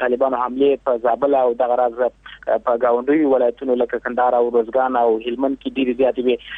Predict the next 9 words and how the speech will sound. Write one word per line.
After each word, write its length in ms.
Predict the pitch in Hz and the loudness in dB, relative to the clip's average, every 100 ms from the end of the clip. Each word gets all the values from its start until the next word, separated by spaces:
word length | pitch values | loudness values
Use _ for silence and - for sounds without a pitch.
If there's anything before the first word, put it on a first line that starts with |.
| - - - | -14 -6 0
آه، 340 | 143 143 139 | 2 2 2
البته، 340 | 156 156 165 151 | 0 -2 0 -2
م، 400 | - 151 147 143 | -2 -2 0 0
په 40 | 156 | 0
دې 40 | 151 | 0
وروستیو 380 | 143 135 165 | 0 0 -2
کې 120 | 156 143 | -2 0
د، 40 | 143 143 135 | 2 2 0
م، 100 | 139 | -2